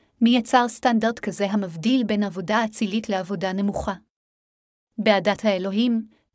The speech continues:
כאשר אנו נאמנים למה שאלוהים הפקיד בידינו, זה בעצמו יקר ערך, וכאשר אם באופן אחר אנו נהיה נאמנים לעניינים אחרים גשמיים שלנו, אז זאת תהיה נבזות. אתם חייבים להבין זאת היטב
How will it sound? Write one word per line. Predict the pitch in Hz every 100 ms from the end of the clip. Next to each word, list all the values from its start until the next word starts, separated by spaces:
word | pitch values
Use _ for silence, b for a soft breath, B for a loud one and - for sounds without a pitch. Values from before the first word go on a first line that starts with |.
| -
כאשר | 220 190 254 233 220
אנו | 214
נאמנים | 208 214 208 196 220
למה | 190 196
שאלוהים | - 214 190 190 196 202
הפקיד | - - 262 202
בידינו, | 220 175 233 214 160 - _ _
זה | 190 202
בעצמו | 208 202 - 214
יקר | 220 220 226 202
ערך, | 196 160 - - _ _ _ 202
וכאשר | 214 196 175 - 240
אם | 220 190
באופן | 196 - 214
אחר | 196 - 254 226
אנו | 208 208
נהיה | 196 214
נאמנים | 220 202 202 196 190 196
לעניינים | 190 185 202 196 190
אחרים | 165 208 185 214
גשמיים | 220 214 226 233 247
שלנו, | 220 180 170 165 170 _ _ _
אז | 214 180
זאת | 208 214
תהיה | 208 196 190
נבזות. | 208 185 175 156 - _ _ _ _ _ _ _ _ _ -
אתם | 220 233 214
חייבים | 220 196 175 220
להבין | 226 196 175 262 262
זאת | 226 220
היטב | 208 - 226